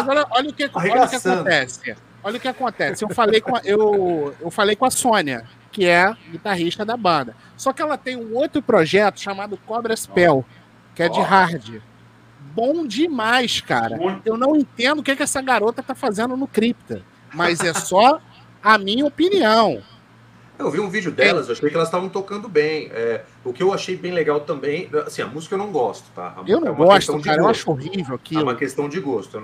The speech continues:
Speaker 2: a música eu
Speaker 1: Sim,
Speaker 2: não gosto.
Speaker 1: exatamente.
Speaker 2: Mas beleza, isso é, isso é normal. Mas a, eu vi um vídeo delas tocando, tava legal,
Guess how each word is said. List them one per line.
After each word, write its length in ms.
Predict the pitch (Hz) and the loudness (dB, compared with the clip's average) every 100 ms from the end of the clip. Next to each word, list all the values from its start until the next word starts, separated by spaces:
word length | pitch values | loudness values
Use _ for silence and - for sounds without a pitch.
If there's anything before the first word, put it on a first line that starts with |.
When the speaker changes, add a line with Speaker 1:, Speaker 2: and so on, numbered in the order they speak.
| - | -12
Speaker 2:
a 60 | 104 | -14
música 320 | 117 113 147 | -14 -10 -8
eu 40 | |
Speaker 1:
Sim, 60 | 175 | -6
Speaker 2:
não 40 | 160 | -4
gosto. 120 | 120 | -2
Speaker 1:
exatamente. 320 | 185 - 180 151 | -2 -4 -2 0
Speaker 2:
Mas 100 | 170 | 2
beleza, 300 | 170 110 98 | 0 0 -8
isso 160 | - | -10
é, 120 | 135 - | -10 -10
isso 140 | - | -10
é 40 | |
normal. 380 | 139 170 123 95 - - - - - | -8 -6 -8 -12 -16 -20 -20 -18 -6
Mas 180 | 131 | -2
a, 60 | 151 156 | -2 -2
eu 480 | 151 175 151 - 147 | -2 -4 -6 -2 -2
vi 120 | 131 | -2
um 20 | |
vídeo 160 | 170 165 | -8 -6
delas 240 | 156 147 | -2 -4
tocando, 320 | 143 147 139 135 | -2 -6 -6 -6
tava 160 | 135 | -6
legal, 460 | 131 131 165 202 | -4 -2 -4 -4